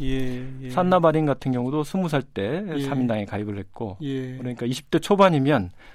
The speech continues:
Speaker 2: 벌써 청년 정당의 대표가 되는 경우들이 있습니다. 그래서
Speaker 1: 음.
Speaker 2: 벌써, 어, 리더십이나 소통 역량을 인정받고 지역사회 리더들로 이렇게 성장해 가는 것이죠.
Speaker 1: 제가 어디서 읽은 바에 의하면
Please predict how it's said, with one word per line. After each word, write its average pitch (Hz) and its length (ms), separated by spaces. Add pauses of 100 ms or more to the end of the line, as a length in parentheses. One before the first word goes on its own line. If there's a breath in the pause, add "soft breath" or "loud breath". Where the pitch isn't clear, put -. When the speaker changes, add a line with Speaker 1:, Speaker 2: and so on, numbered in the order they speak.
Speaker 2:
벌써 120 280
청년 196 440
정당의 135 960
대표가 123 340
되는 98 260
경우들이 95 320
있습니다. 85 580
그래서 135 240
Speaker 1:
음. 127 40
Speaker 2:
벌써, 120 340 (440 loud breath)
어, 107 160
리더십이나 110 840
소통 156 340
역량을 107 400
인정받고 113 720 (200)
지역사회 113 500
리더들로 98 500
이렇게 - 160
성장해 120 360
가는 87 200
것이죠. - 460
Speaker 1:
제가 143 240
어디서 135 320
읽은 147 380
바에 127 180
의하면 123 520